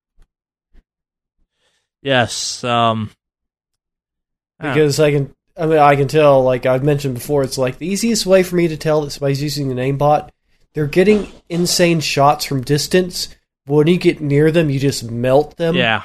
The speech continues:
Speaker 2: really easily. That's usually, for me anyway, makes it pretty obvious that they were using an aimbot and don't actually know how to play the game
Speaker 1: Uh,
Speaker 2: well.
Speaker 1: yeah, no, and there's lots of really fun videos out there of, like, weird things people encounter and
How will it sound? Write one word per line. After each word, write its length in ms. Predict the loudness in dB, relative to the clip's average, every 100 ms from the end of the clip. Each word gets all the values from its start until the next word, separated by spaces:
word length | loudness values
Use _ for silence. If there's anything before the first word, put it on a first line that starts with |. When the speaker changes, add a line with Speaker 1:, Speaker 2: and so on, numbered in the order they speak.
| -10
Speaker 2:
really 480 | -12 -6 -4 -2 -4
easily. 580 | -4 -2 0 0 -4 -14 _ -10
That's 420 | 0 2 2 0
usually, 560 | -2 -2 -2 -2 -4 -12 _ _ -18 -16 -16
for 200 | -6 0
me 280 | 2 2 0
anyway, 400 | 0 0 -2 -2
makes 260 | -2 -2 -4
it 100 | -6
pretty 220 | -4 -2
obvious 360 | -2 -2 -4
that 100 | -8
they 140 | -8 -6
were 100 | -4
using 320 | -6 -6 -8
an 100 | -6
aimbot 420 | -6 -4 -6 -6
and 160 | -10 -6
don't 260 | -2 0
actually 380 | 0 -2 -4 -6
know 100 | -4
how 80 | -4
to 80 | -6
play 240 | -8 -8
the 80 | -6
game 200 | -6 -2
Speaker 1:
Uh, 240 | 2 4
Speaker 2:
well. 80 | 4
Speaker 1:
yeah, 280 | 2 0 0
no, 160 | -4 -6
and 180 | -6 -12
there's 200 | -8 -2
lots 180 | -2 0
of 40 |
really 140 | -2
fun 340 | -2 -4 -4 -4
videos 380 | -4 -4 -4 -4
out 180 | -4 -6
there 160 | -10 -8
of, 80 |
like, 160 | -8 -10
weird 220 | -10 -12
things 240 | -12 -16 -16
people 300 | -16 -14 -14
encounter 500 | -14 -14 -10 -8 -8
and 260 | -10 -14